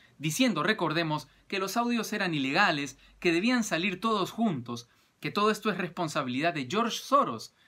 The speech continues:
y ahora que buscan tapar a Odebrecht. Ninguno de los dos casos puede detenerse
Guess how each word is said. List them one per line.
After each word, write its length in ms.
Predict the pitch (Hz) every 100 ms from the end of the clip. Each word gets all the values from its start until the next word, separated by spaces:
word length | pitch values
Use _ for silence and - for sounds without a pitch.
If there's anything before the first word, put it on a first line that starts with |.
| _
y 120 | 131
ahora 420 | 160 190 226 220 _ -
que 80 | 147
buscan 380 | 185 - 143 123
tapar 280 | 120 139
a 100 | 123
Odebrecht. 520 | 110 101 - 120 - - _ _ _ _ _ _
Ninguno 320 | 190 254 311
de 60 | 269
los 120 | 214
dos 140 | 240
casos 340 | 247 262 247 220
puede 260 | 233 220
detenerse 680 | 190 165 165 190 147 123 107